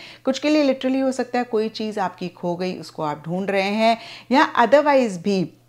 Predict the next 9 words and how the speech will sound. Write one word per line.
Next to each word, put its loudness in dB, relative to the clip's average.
you 6
know, 8
एक 0
मिसिंग 0
सी 0
एनर्जीज -2
रह 2
रही 0
हैं। 2